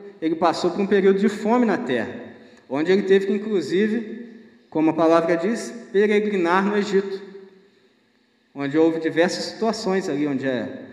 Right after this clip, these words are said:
a esposa dele foi tomada para ser esposa de, de Faraó, quando ele disse que era irmã dele. E mesmo assim, ele depois, ao ter conhecimento, né, de que aquela mulher era a mulher de Abraão, Adonai devolve Sara a Abraão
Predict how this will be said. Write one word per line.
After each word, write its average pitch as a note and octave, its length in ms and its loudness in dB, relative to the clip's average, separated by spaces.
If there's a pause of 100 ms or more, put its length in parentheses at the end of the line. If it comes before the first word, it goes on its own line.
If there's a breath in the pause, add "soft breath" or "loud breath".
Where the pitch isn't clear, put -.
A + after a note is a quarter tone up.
(180 loud breath)
a A#2+ 80 -4
esposa C#3 440 -6
dele C3+ 160 -2
foi C#3+ 200 -4
tomada C#3 360 0
para B2+ 80 -10
ser A#2+ 160 -8
esposa A#2+ 400 -6
de, A2+ 220 -2
de - 120 -10
Faraó, C#3+ 560 0
quando B2 220 -4
ele B2 120 2
disse A#2 200 -4
que A#2 60 -8
era A2+ 140 -4
irmã A2 580 -4
dele. C3+ 760 0 (1200 loud breath)
E D3 100 -4
mesmo E3+ 300 2
assim, F#3 500 0 (500)
ele C#3+ 180 -2
depois, D3 1080 -2
ao B2 140 -6
ter D3+ 240 0
conhecimento, D3+ 680 0
né, C#3 160 -2
de C#3 120 -10
que C#3 40 -8
aquela D3 240 -6
mulher C3 540 -2
era D3 200 -4
a - 20 -2
mulher C#3+ 400 -4
de C#3+ 80 -8
Abraão, B2+ 560 -4 (200)
Adonai C3 400 -4
devolve C3+ 540 -2
Sara B2 360 -6
a - 20 -6
Abraão A#2+ 600 -6